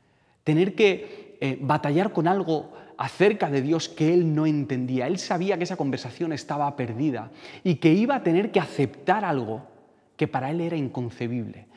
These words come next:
En este caso, que la gracia de Dios, que su misericordia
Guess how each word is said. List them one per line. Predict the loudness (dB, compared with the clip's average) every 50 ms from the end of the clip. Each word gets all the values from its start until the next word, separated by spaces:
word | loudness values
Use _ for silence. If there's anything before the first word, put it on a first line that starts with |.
| -20 -20 -12 -8
En | -6 -6
este | -6 -4 -4 -4
caso, | -4 -4 -8 -8 -12 -16 -18 -20 _ _ _ _ _ _ _ _ _
que | -6 -6
la | -6 -6
gracia | -6 -6 -6 -6 -6 -8 -8 -8
de | -6
Dios, | -6 -6 -8 -8 -10 -14 -18 -20 -20 -20 _
que | -10 -10
su | -8 -6 -6
misericordia | -6 -6 -6 -8 -8 -8 -8 -6 -4 -4 -4 -4 -6 -8 -10 -12 -16